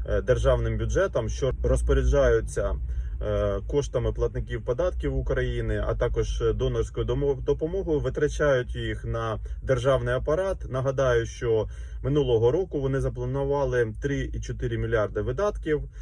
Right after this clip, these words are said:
е, з яких половина піде на державний апарат, на фінансування, е, їх, е, захмарних зарплат, на благоустрої,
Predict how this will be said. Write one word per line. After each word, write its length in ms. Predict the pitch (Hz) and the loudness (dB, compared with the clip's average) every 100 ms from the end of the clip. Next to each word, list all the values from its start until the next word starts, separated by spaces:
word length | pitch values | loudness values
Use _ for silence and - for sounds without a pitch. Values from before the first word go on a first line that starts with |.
| - - | -10 -6
е, 260 | 104 104 104 | -2 0 0
з 100 | 101 | 2
яких 500 | 143 143 151 143 - - | 0 0 -2 -4 -4 -2
половина 460 | 139 147 185 160 | 2 2 2 0
піде 380 | 127 135 135 135 | -2 0 2 2
на 180 | 123 120 | 0 0
державний 500 | 113 147 135 127 123 | 0 2 0 0 0
апарат, 460 | 113 120 156 175 - - | 0 0 0 -2 -6 -8
на 460 | 123 123 120 113 110 | -4 -2 0 -2 -6
фінансування, 1120 | - 123 117 120 127 147 139 127 123 120 113 101 | -6 -4 -4 -4 -2 -2 -2 -2 -2 -2 -4 -6
е, 280 | 101 98 98 | -4 -4 -4
їх, 320 | 107 120 - | -6 -6 -6
е, 300 | 110 104 101 | -4 -4 -4
захмарних 800 | 98 117 113 131 120 107 107 - 110 | -2 -2 -2 -2 -2 0 -2 -2 0
зарплат, 540 | 113 - 117 104 208 - - - - - - - | 0 0 -2 0 0 -4 -12 -12 -12 -14 -18 -4
на 140 | 143 | 2
благоустрої, 1120 | 139 147 139 156 214 - 185 180 165 156 156 | 4 6 6 4 2 -2 0 2 2 2 0